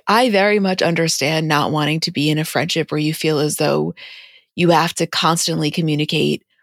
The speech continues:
what you need from that person because you wanna feel as though they just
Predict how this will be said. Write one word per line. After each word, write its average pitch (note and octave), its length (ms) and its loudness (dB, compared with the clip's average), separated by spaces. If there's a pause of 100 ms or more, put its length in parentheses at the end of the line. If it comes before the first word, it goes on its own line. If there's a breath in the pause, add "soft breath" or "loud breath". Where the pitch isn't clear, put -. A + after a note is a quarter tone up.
(160)
what E3 220 2
you D#3+ 180 2
need D#3 260 2
from D#3 160 -4
that D3+ 200 0
person D3+ 360 -2
because D#3+ 260 -2
you D#3 120 0
wanna D3+ 240 0
feel D3+ 260 -2
as D3+ 140 -2
though C3+ 200 2
they C#3+ 200 2
just - 440 -2